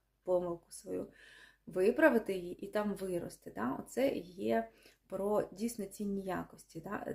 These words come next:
Тобто без помилок ми не можемо зростати. Тут важливо переглядати зовні, да, е, на актуальному рівні ці функції, помилки і все таке, і працювати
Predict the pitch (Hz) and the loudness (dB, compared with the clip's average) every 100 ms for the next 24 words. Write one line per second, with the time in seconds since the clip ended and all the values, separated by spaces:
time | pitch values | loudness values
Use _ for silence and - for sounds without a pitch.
0 | - - - 185 180 175 170 - 175 214 | -8 -12 -6 0 4 4 4 0 4 4
1 | 214 - 196 196 226 285 - 214 214 208 | 4 -2 0 4 6 6 2 2 2 4
2 | 202 202 214 196 190 - 185 - 185 175 | 2 2 2 -2 -6 -8 -12 -6 -2 -2
3 | - - _ - - - - 208 190 190 | -4 -16 _ -20 -20 -20 -8 -2 4 4
4 | 196 196 180 185 185 185 196 185 180 170 | 6 2 4 4 4 4 4 6 6 4
5 | 170 170 _ - - 233 349 381 349 254 | -4 -6 _ -14 4 8 8 8 6 8
6 | 247 269 277 - - - 190 190 196 190 | 8 6 2 -8 -14 0 4 4 4 0
7 | 190 233 277 330 294 277 269 254 247 240 | 0 4 6 8 8 8 8 6 6 6
8 | - 233 - 226 220 - - 208 220 226 | 2 -4 0 0 0 -2 -6 2 6 6
9 | 214 196 - 196 - - 190 185 190 - | 6 2 -4 -8 -10 -8 -2 -2 -2 -10
10 | - _ - 247 285 285 220 202 190 196 | -20 _ 0 6 8 6 2 0 0 4
11 | 220 226 214 | 4 4 2